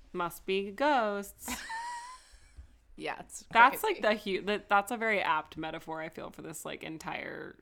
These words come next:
Speaker 1: country and system.
Speaker 2: Yeah. Uh, Stephen claims on his website that, quote, "In two thousand twelve, in an unprecedented move,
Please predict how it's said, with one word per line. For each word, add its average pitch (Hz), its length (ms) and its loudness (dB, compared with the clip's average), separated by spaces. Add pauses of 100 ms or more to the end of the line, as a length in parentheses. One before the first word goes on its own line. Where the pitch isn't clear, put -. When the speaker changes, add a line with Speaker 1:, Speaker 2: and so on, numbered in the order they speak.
(300)
Speaker 1:
country 160 420 -8
and 165 180 -6
system. - 600 -12 (500)
Speaker 2:
Yeah. 151 280 -4 (1120)
Uh, 185 320 4
Stephen 392 580 0
claims 196 480 2
on 170 200 0
his 175 200 -6
website 156 680 0
that, 143 260 0 (160)
quote, 156 460 -2 (420)
"In 233 220 0
two 302 240 0
thousand 381 420 4
twelve, 139 580 2
in 196 200 -2
an 190 180 -2
unprecedented 202 1120 0
move, 143 500 -8